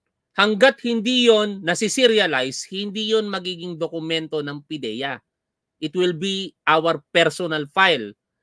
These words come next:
Like personal file yan itong si Jonathan Morales. At malinaw ngayon, at naniniwala ako sa sinabi nitong si Senator Jinggoy Estrada, na walang leak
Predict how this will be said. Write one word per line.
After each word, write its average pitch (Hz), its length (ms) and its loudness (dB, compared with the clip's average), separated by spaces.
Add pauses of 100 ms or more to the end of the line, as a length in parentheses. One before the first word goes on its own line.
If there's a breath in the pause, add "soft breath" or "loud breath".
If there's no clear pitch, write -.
(120)
Like 175 420 2
personal 170 520 0
file 165 260 0
yan 156 220 -2
itong 151 220 -8
si 147 120 -10
Jonathan 143 460 -4
Morales. 120 720 -10 (460)
At 190 180 -4
malinaw 254 400 4
ngayon, 170 480 0 (540)
at 190 180 0
naniniwala 214 720 2
ako 180 160 -10
sa 175 80 -12
sinabi 190 560 -4 (260)
nitong 165 280 -6
si 175 100 -8
Senator 190 480 -4
Jinggoy 170 320 -4
Estrada, 151 560 -4 (680)
na 180 180 0
walang 220 320 6
leak 190 320 -2